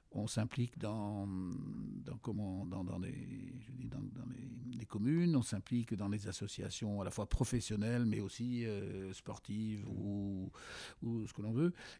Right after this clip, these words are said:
Et je pense que c'est, ça donne aux gens donc une ouverture d'esprit. Et puis en même temps, euh, ça rejaillit aussi sur, euh, l'image de l'entreprise, parce que on s'implique dans le tissu local, on a,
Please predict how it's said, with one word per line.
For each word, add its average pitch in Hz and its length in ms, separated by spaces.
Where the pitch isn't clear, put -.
Et 120 40
je - 100
pense 151 180
que 131 100
c'est, 117 260
ça 117 160
donne 123 440
aux 110 160
gens 123 180
donc 113 220
une 110 120
ouverture 107 380
d'esprit. 160 540
Et 123 80
puis 131 200
en 120 40
même 110 180
temps, 165 300
euh, 101 400
ça - 160
rejaillit 113 420
aussi 151 260
sur, 135 320
euh, 98 520
l'image 107 360
de 104 60
l'entreprise, 190 420
parce - 180
que 117 200
on 107 220
s'implique 143 580
dans 107 160
le 107 40
tissu - 240
local, 127 440
on 113 100
a, 95 800